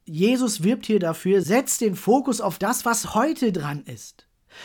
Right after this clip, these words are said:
Anstatt im Mist zu baden und daran zu ersticken. So ist die Botschaft hier. <laughs>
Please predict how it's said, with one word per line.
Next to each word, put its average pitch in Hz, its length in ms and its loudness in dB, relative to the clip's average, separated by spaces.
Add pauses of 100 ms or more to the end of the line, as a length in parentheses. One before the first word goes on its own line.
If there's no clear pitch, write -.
(140)
Anstatt 214 460 0
im 202 280 6
Mist - 340 0
zu 214 140 2
baden 170 380 2
und 180 160 -2
daran 202 260 0
zu 240 120 -2
ersticken. - 640 -6 (200)
So 180 280 4
ist 190 220 0
die 170 80 2
Botschaft 151 520 -2
hier. 123 260 -8 (440)
<laughs> 170 80 -2